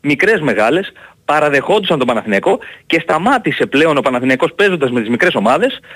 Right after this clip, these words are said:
να πιστεύουν οι αντίπαλοι παίχτες ότι μπορούν να τον κερδίσουν. Αυτό το πράγμα, ε, εντάξει, ε, Παναθηναϊκοί είμαστε, αλλά και γενικά ποδόσφαιρο βλέπουμε, είναι αυταπόδεικτο. Δεν το συζητάμε. Από εκεί και πέρα όμως,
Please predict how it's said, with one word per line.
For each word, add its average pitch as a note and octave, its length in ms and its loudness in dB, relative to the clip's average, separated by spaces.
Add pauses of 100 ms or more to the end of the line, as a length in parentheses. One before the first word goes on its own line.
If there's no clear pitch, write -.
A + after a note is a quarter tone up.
(240)
να C#3+ 200 0
πιστεύουν G#3 480 2
οι D3 80 2
αντίπαλοι C#3+ 680 0
παίχτες F3 440 0
ότι D#3+ 180 0
μπορούν F3+ 200 2
να A#3 60 2
τον G#3+ 100 0
κερδίσουν. F#3 440 -2 (840)
Αυτό C#3 240 -4
το A3 60 2
πράγμα, A#2+ 420 -2 (340)
ε, F4 80 -10 (100)
εντάξει, D#4 440 -2 (160)
ε, C#3+ 360 4 (380)
Παναθηναϊκοί D#3+ 480 -2
είμαστε, G3 200 0
αλλά E3 100 2
και D3 80 -4
γενικά D#3+ 240 2
ποδόσφαιρο G3 380 2
βλέπουμε, C3 420 0 (420)
είναι A#3+ 280 0 (380)
αυταπόδεικτο. A3+ 680 -2 (240)
Δεν A3 140 -2
το G#3+ 80 0
συζητάμε. D3 500 -2 (760)
Από B2+ 240 -2
εκεί C#3 140 -2
και D3 120 2
πέρα D3+ 280 2
όμως, G2 360 -6